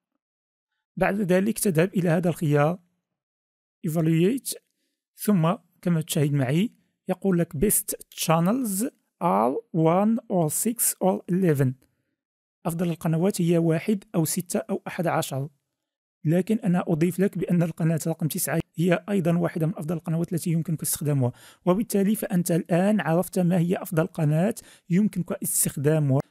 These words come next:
وأعطاك ثلاث خيارات يمكنك استخدام واحدة من هذه القنوات. أيضا إذا وجدت بأن هنالك جيران لك تظهر أجهزتهم هنا ويستخدمون نفس القناة،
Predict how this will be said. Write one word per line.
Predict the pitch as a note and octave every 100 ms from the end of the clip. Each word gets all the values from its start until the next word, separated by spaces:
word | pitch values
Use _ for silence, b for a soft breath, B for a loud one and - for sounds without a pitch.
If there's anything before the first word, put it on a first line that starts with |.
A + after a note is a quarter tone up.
| b
وأعطاك | - D#3+ - A3
ثلاث | - F#3 G3+ -
خيارات | E3 D3+ C3+ C3+ - -
يمكنك | E3+ F3+ D3+
استخدام | E3+ - C#3+ F3 F3+
واحدة | E3+ D#3
من | D#3+
هذه | D3+ D3+ - -
القنوات. | D#3+ D3+ C3+ C#3 F3+ - B B B B G#3
أيضا | B3+ F3 D3+ D#3 C3+ b b -
إذا | D#3+ F3+
وجدت | F#3 E3 F3+
بأن | E3+ - F3
هنالك | E3+ E3+ D#3+ D#3
جيران | D#3 D3 D#3 E3 D3+ E3+ -
لك | D#3 D3 E3 A3 b b _ -
تظهر | F#3 C#3+ F3+
أجهزتهم | G3 D#3 D#3 E3 F3+ D#3+ C#3
هنا | D3+ D3+
ويستخدمون | G#3+ G3+ - E3 F3+ E3+
نفس | F3+ -
القناة، | - D#3 F3+